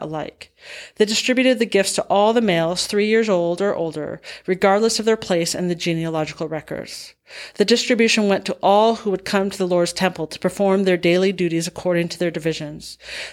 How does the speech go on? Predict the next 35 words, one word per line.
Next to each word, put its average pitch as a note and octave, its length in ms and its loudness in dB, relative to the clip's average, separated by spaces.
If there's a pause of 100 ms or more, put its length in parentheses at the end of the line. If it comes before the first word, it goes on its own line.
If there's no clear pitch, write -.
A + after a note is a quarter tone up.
They A3 100 6
distributed G#3 560 2
gifts G3+ 300 4
to - 100 -2
the F#3 80 0
priests F3 480 0
who G3 80 -2
were F#3 100 2
listed F#3+ 360 0
by F#3 140 4
their F3+ 100 2
families F3 540 -2
in D#3+ 120 -4
the E3 80 -2
genealogical E3 760 -2
records, G3 580 -4 (260)
and G3+ 140 0
to A3 60 2
the G3 100 4
Levites G3 480 2
twenty G#3+ 320 2
years G3+ 300 2
old F3 320 2
or G3 120 0
older E3 340 0
who E3 100 -6
were F3 100 0
listed F#3 380 0
according F3+ 380 -2
to G#3 100 -6
their G#3 140 2
jobs D#3 460 0
and D#3 180 -6
their D#3 80 -4
divisions. D3+ 680 -8